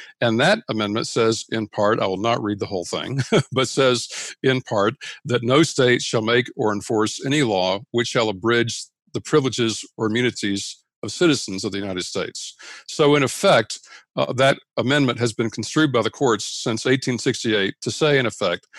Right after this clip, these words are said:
that states and political subdivisions in states cannot enact laws that would violate the First Amendment.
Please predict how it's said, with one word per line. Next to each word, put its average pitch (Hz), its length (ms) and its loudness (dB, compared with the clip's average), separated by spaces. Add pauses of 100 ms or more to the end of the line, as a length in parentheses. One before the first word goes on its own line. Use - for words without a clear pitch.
(240)
that 113 240 0
states 160 600 0 (120)
and 120 340 -2 (460)
political 147 320 4
subdivisions 113 600 2
in 95 80 -6
states 101 480 -2 (200)
cannot 123 500 2 (240)
enact 113 400 0
laws 101 420 2
that 123 120 -2
would 107 120 -6
violate 101 500 2 (300)
the 107 120 -6
First 110 320 -2
Amendment. 85 420 -10